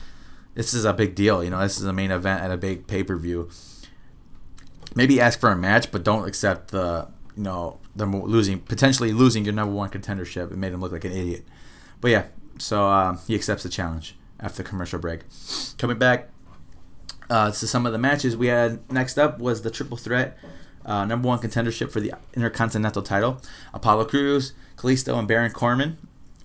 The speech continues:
uh, join at ringside with The Miz. And I'm gonna say something about The Miz's commentary. I think he's good, honestly. I like his voice on commentary. I think he does a,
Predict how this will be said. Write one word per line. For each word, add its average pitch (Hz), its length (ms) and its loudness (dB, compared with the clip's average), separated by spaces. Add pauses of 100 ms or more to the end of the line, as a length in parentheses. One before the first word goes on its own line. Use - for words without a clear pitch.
uh, 98 300 4
join 110 260 2
at 113 160 -4
ringside 110 420 2
with 107 140 0
The 107 60 0
Miz. 113 260 2
And 120 80 2
I'm 147 80 4
gonna 156 160 2
say 131 160 4
something 123 240 0
about 110 200 2
The 110 60 -4
Miz's 107 240 -4
commentary. 110 460 0 (360)
I 127 160 4
think 131 260 0
he's 107 180 0
good, 98 220 2
honestly. 95 500 0 (280)
I 107 100 6
like 131 120 6
his 127 140 2
voice 117 340 2
on 110 220 0
commentary. 127 520 0
I 104 60 -4
think 135 160 -4
he 131 80 -2
does 143 220 2
a, - 80 -6